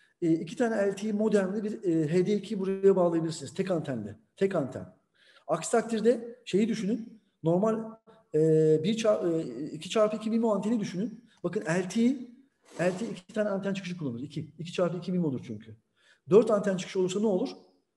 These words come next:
Birinci modem, ikinci modem. Eğer H D dört satın aldınız, içinde dört tane modem var.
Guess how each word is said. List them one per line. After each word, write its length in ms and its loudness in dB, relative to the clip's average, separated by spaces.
Birinci 300 0
modem, 560 -2
ikinci 260 -2
modem. 300 -2
Eğer 200 2
H 300 4
D 120 2
dört 140 6
satın 180 -6
aldınız, 300 -2
içinde 240 -2
dört 180 4
tane 140 -4
modem 400 0
var. 140 -10